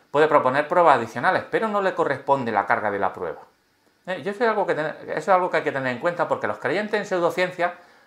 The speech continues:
suelen pensar, "Ah, pues si los científicos no nos creen, que demuestren ellos que nos equivocamos". La cosa no funciona así. Si alguien quiere hacernos creer algo, si al-, si tú quieres hacerme creer en la velo-, en la velocidad,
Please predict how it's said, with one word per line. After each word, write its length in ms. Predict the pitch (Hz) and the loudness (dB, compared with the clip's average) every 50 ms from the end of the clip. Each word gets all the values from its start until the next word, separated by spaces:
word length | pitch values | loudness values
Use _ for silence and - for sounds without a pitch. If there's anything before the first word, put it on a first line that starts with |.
| _ _ | _ _
suelen 240 | - 156 165 165 156 | -2 0 0 0 2
pensar, 340 | 160 151 151 - 110 - - | 0 0 0 -2 -8 -8 -2
"Ah, 280 | - 135 170 202 - - - _ _ _ _ | 2 2 2 2 0 -4 -16 _ _ _ _
pues 160 | - 151 - | 0 0 0
si 80 | - 135 | 0 -4
los 120 | 117 113 | -4 -4
científicos 480 | - 120 113 113 151 151 170 170 175 175 175 | -4 -4 -6 -4 -4 -2 -2 0 0 0 0
no 100 | 175 175 | 0 -2
nos 140 | 180 175 175 | -4 -4 -2
creen, 360 | - 202 226 247 247 - - _ _ _ | -2 -4 -4 -4 -6 -10 -16 _ _ _
que 160 | - 170 160 | -2 0 2
demuestren 540 | 151 151 160 208 262 247 254 - 127 117 113 | 2 2 2 0 -2 -4 -4 -4 -6 -4 -4
ellos 260 | 110 110 98 95 87 - | -4 -4 -4 -6 -6 -6
que 120 | - 90 | -8 -10
nos 140 | 90 87 82 | -8 -8 -10
equivocamos". 500 | - 95 85 - - 180 233 247 - - - _ _ _ _ _ _ _ _ | -10 -10 -10 -4 -2 0 0 -2 -2 -8 -14 _ _ _ _ _ _ _ _
La 100 | - - | -20 -16
cosa 260 | _ - 156 - 277 | _ -8 -6 -4 -4
no 120 | 254 170 120 | -4 -4 -4
funciona 360 | - 120 - 113 104 92 85 | -6 -6 -6 -6 -6 -6 -6
así. 260 | - - - - - _ _ _ _ _ _ _ _ _ _ _ _ | -8 -10 -14 -20 -20 _ _ _ _ _ _ _ _ _ _ _ _
Si 160 | - - 131 | -8 -2 2
alguien 240 | 170 233 269 262 240 | 2 2 2 0 0
quiere 160 | 220 220 190 | 0 2 2
hacernos 300 | 175 - 180 170 151 - | 2 0 0 -2 -2 -4
creer 300 | - 123 113 123 131 120 | -2 0 2 4 4 6
algo, 440 | 95 101 104 98 90 85 85 85 - _ _ _ _ _ _ _ _ _ _ _ _ _ _ | 4 2 2 0 -4 -10 -12 -16 -16 _ _ _ _ _ _ _ _ _ _ _ _ _ _
si 80 | - 92 | -8 -6
al-, 180 | 95 113 110 - | -4 -4 -4 -6
si 140 | - 101 | -8 -8
tú 100 | 101 160 | -6 -4
quieres 220 | 175 175 139 107 98 | -2 0 0 0 0
hacerme 260 | 123 117 107 107 98 | 0 -4 -4 -6 -6
creer 200 | - 101 110 107 | -2 0 0 0
en 100 | 104 98 | 0 0
la 80 | 98 95 | 0 -2
velo-, 240 | 101 104 101 98 - | -2 -2 -6 -6 -10
en 380 | - - 104 104 107 101 98 92 | -14 -16 -14 -14 -10 -10 -6 -2
la 100 | 95 92 | -2 -2
velocidad, 460 | 98 101 92 90 - - 95 95 - | -2 -2 -6 -8 -10 -10 -10 -10 -12